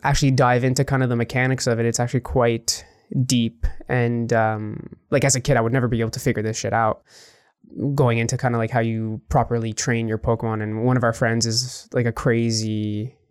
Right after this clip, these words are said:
like, crazy deep into that. So, um, I guess there's that, that Nintendo is kind of often dismissed as, like, the third kind of not so relevant, uh, company because it's quite childish and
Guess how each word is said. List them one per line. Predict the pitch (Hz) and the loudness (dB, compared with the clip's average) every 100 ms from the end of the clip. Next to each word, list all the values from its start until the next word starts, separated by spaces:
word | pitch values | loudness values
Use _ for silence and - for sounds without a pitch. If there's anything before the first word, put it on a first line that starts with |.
| _ - 170 175 | _ -20 -18 -14
like, | - 104 - | -6 -6 -2
crazy | 135 123 120 | 2 2 2
deep | 110 117 117 | -2 -4 -2
into | 110 113 | -4 -2
that. | 110 107 110 | 0 0 0
So, | - 110 110 _ - _ _ - | 0 0 0 _ -20 _ _ 0
um, | 135 117 113 113 | 4 4 2 0
I | 143 | 2
guess | 165 | 2
there's | 196 156 127 | 4 2 4
that, | 123 120 110 - - - | 2 2 0 -4 -6 -4
that | 147 131 | 2 2
Nintendo | 123 139 135 139 139 135 | 4 2 4 4 4 4
is | 131 | 2
kind | - 131 | 0 2
of | 123 120 - - | 2 0 -8 -2
often | 139 131 139 | 0 2 2
dismissed | 127 - 127 123 | 2 2 0 0
as, | 127 | 0
like, | 120 113 - - - | 0 -2 -14 -20 -6
the | 151 127 | 0 2
third | - 147 135 131 131 127 131 - _ _ - - - | 2 4 4 4 4 2 0 -10 _ _ -20 -20 -4
kind | 147 127 | 0 2
of | |
not | 131 131 | 4 2
so | 143 | 2
relevant, | 120 117 131 131 139 131 - | 2 2 2 2 0 0 2
uh, | 139 135 131 131 | 2 4 2 0
company | - 143 151 151 | -2 0 2 2
because | 139 131 123 | 0 0 0
it's | - | 0
quite | 123 117 | -4 0
childish | 127 117 123 120 - | 2 2 2 -2 -2
and | 117 113 113 113 50 | -4 -4 -6 -8 -10